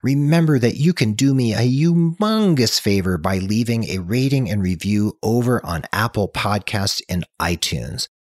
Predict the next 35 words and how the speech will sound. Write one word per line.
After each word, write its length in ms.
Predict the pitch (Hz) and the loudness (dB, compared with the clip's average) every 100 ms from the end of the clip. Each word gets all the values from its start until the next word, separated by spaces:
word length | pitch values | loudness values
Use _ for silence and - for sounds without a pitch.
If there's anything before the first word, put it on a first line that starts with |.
| _ - | _ -2
There 220 | 139 143 | 0 0
are 300 | - 110 101 - | 0 -2 -2 0
over 480 | 139 147 131 107 - - _ _ - | 2 4 4 2 -2 -12 _ _ -4
two 420 | - 190 202 190 | 0 2 2 2
dozen 460 | 170 117 123 131 | 2 2 2 0
five-star 600 | 135 123 117 117 - 113 | 0 0 0 0 0 0
ratings 540 | 110 107 107 117 127 120 | 2 2 2 2 0 -2
and 340 | 101 92 90 | -2 -2 0
written 300 | 107 120 131 | 0 0 0
reviews 720 | 101 95 85 95 107 131 143 - | 0 -2 0 0 2 2 0 -2
over 340 | 107 120 120 120 | 0 0 0 0
on 120 | 117 | 0
Apple 340 | 117 117 120 | -2 -2 -4
Podcasts 640 | - - 120 - 127 120 | -4 -2 -2 -2 -2 0
for 100 | - | -2
The 80 | 113 | -2
Nurse 260 | 113 117 117 | 0 0 -2
Keith 240 | - 117 | -2 -2
Show, 300 | - 120 120 113 _ - | 0 0 0 -2 _ -4
and 160 | 113 - | -4 0
I 160 | 139 | 0
would 200 | 185 165 | 4 2
like 280 | 113 101 92 | 2 0 0
you 540 | 98 127 185 107 92 98 | -2 2 4 4 2 -2
to 100 | - | -4
join 360 | 90 95 90 87 | -2 0 0 0
the 80 | |
party 500 | 90 - 87 82 82 - | -2 -2 -2 -2 -4 -4
and 140 | 87 82 - | -6 -6 -4
add 320 | 101 104 92 | -2 -2 -2
your 140 | 90 | -4
voice 360 | 78 82 80 - | -2 -2 -2 -2
to 120 | - | -4
the 80 | 73 | -6
conversation. 840 | - 82 78 78 - 76 - - | -6 -6 -6 -6 -4 -4 -4 -4